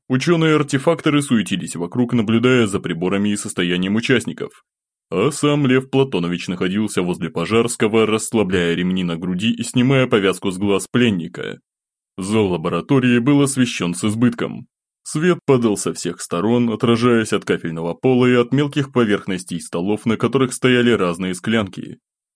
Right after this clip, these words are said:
Вновь оглядев Степана и с удовлетворением отметив, что тот хоть и был в отключке, но не выглядел при этом болезненно, я сфокусировал взгляд на Геннадия Семеновича.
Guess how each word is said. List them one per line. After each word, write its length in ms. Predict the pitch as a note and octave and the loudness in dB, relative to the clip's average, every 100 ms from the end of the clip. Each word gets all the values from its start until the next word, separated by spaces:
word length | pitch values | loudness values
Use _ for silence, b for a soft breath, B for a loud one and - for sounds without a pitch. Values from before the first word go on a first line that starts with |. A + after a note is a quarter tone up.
| _ _ _ _ _ F#2+ | _ _ _ _ _ 0
Вновь 280 | B2 D3 | 0 2
оглядев 440 | B2 F#2 F2 E2 - | 0 0 -2 -4 -8
Степана 460 | - F#2 A#2+ A#2 | -8 -2 2 2
и 80 | A2+ | 2
с 80 | A#2 | 0
удовлетворением 840 | A#2 A2+ A2+ A2+ A2+ G#2 F2+ F2 F2 | 0 0 0 2 2 2 2 -2 -4
отметив, 520 | F#2+ F#2 F2+ F2+ - | -2 -4 -2 -6 -8
что 280 | - - A#2 | -12 -2 0
тот 200 | A#2 F#2+ | 0 -2
хоть 260 | - F2 E2+ | -4 -6 -6
и 40 | |
был 280 | E2 A2 A#2 | 0 2 2
в 60 | |
отключке, 580 | A#2 - A#2+ A#2 - A#2 | 0 2 2 2 0 0
но 220 | A2+ C3 | 2 2
не 100 | D#3+ | 2
выглядел 480 | C#3+ C#3+ C#3+ C#3 C3 | 0 0 0 2 2
при 160 | A#2+ G2+ | 2 0
этом 300 | F2+ D#2+ D#2+ | 0 -6 -6
болезненно, 580 | E2+ G#2 A#2+ A#2 A#2+ A#2+ | -2 0 2 2 4 4
я 220 | A#2+ D3 | 2 0
сфокусировал 680 | - D3+ D3+ D#3 D3 C#3+ B2 | -2 -6 -2 0 2 2 0
взгляд 400 | G2 F2+ E2+ F#2+ | -2 -4 -4 -4
на 80 | |
Геннадия 440 | F2+ F#2+ F#2 F#2+ G2 | -4 -2 -2 -2 -2
Семеновича. 800 | - A#2 G#2+ E2+ - - G1+ | 0 2 2 0 -6 -10 -12